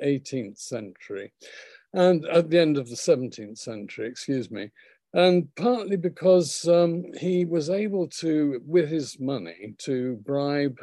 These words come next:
and to persuade the governor of the Acropolis to let his men hack off what he had to hack off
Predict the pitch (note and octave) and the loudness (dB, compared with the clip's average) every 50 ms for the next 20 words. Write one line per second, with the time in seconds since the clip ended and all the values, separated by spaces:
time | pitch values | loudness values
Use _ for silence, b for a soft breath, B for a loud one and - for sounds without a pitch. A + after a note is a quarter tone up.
0 | - - B2 A#2 A#2 A#2 A2 - - - C#3+ A#2+ A#2 A2+ - - - - - - | -16 -12 -10 -8 -8 -8 -8 -10 -10 -6 -6 -4 -4 -6 -8 -12 -14 -10 -4 -2
1 | C#3 C3 B2+ B2+ A2+ A2 - A#2+ G#2 G#2+ A#2 A#2+ E3 F3 F3+ D#3 C#3+ C3 G2 F#2 | 0 0 0 0 -4 -6 -8 -12 -12 -12 -4 0 2 4 4 2 0 -4 -8 -8
2 | F2+ F2 F#2 G#2 A2+ - C3 B2 G2 - - A2+ A2 G#2+ - - B2+ A2 - _ | -12 -14 -16 -18 _ -8 -8 -8 -8 -8 -10 -10 -10 -10 -8 -6 -6 -6 -6 _
3 | A2+ A2 G2+ - - - - - C#3 C3 B2 D3 F#3 G#3 - A#3+ A#3+ F#3 - D3 | -10 -12 -10 -12 -12 -12 -8 -6 -4 -2 0 0 0 0 0 -4 -6 -6 -6 -6
4 | C#3 B2+ B2+ C3 - _ _ - - - - - - G#3 B3 A3+ - - _ - | -6 -4 -6 -6 -8 _ _ -16 -14 -12 -10 -6 -4 -4 -4 -6 -8 -12 _ -20
5 | - - _ - - F3+ G#3 G#3 F3 - - - - - - - _ _ _ _ | -20 -20 _ -6 0 2 2 4 2 0 -2 -10 -20 -20 -20 -20 _ _ _ _
6 | _ b b b b b b b _ C3+ C#3+ E3+ E3+ D3+ - - - - - b | _ b b b b b b b _ 4 6 6 6 6 2 -4 -12 -16 -16 b
7 | b b b b D#3+ E3 D3 - - - A#3+ C#4+ B3+ - - D#3+ B2 - A#2+ A#2 | b b b b -2 0 0 0 -2 0 2 0 0 0 -2 -8 -6 -6 -6 -8
8 | - - - - - - - | -8 -10 -12 -14 -14 -14 -8